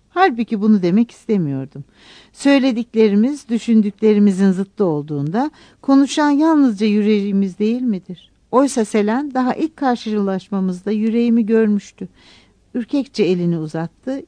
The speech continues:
"İyi geceler Nilsu," dedi. Yüzüme ıslak bir şey değdi.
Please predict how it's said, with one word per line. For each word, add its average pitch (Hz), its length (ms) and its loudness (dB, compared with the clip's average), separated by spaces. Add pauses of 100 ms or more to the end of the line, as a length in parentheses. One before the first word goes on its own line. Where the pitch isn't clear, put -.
"İyi 254 240 -4
geceler 190 520 0
Nilsu," 151 500 -4 (440)
dedi. 147 440 -14 (1600)
Yüzüme 330 320 -4
ıslak 320 460 -4
bir 240 100 -2
şey 175 340 -2
değdi. 143 380 -8